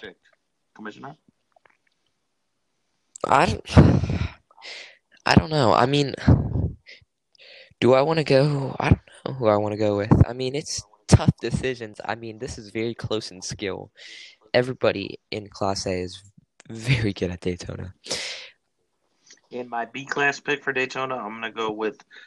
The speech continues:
Speaker 1: Silverado.
Speaker 2: Uh, for my B class pick, I'm gonna be going with D J Boston for winning Daytona. But for A class, I think I'm gonna go with J C T three one one.
Speaker 1: Gotcha. My second pick, if I wasn't picking anybody,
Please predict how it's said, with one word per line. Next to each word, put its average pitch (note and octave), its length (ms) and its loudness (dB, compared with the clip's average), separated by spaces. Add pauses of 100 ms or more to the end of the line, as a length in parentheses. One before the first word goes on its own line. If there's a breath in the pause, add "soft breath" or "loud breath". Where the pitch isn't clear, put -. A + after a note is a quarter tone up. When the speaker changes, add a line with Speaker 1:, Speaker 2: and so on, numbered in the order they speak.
(200 loud breath)
Speaker 1:
Silverado. B2 440 0
Speaker 2:
Uh, A#2+ 240 6
for B2 140 4
my C3 180 4
B B2 200 -2
class A2+ 320 2
pick, - 220 0
I'm G#2 140 0
gonna G#2+ 280 -2
be G2+ 180 -6
going G2 300 0
with F#2+ 260 4
D G2+ 180 -4
J G2+ 180 4
Boston F#2 520 2 (180)
for G2 440 -2
winning G2 300 -2 (220)
Daytona. F#2 540 -2 (260)
But A2 260 4
for G#2+ 220 0
A G#2 180 2
class, A#2 320 -6
I F2 80 -2
think G#2+ 200 -6
I'm G2 80 -10
gonna G2 180 -12
go F#2+ 120 -6
with E2+ 100 -8
J F2+ 140 -6
C E2+ 160 -10
T - 180 -14
three - 200 -16
one - 120 -12
one. - 140 -20 (2000 loud breath)
Speaker 1:
Gotcha. G#2 320 -8 (220)
My A2+ 240 2
second C#3 440 -2
pick, A2+ 160 2
if G#2 100 -4
I G#2+ 100 6
wasn't C3 340 0
picking B2 260 -2
anybody, G2+ 480 -4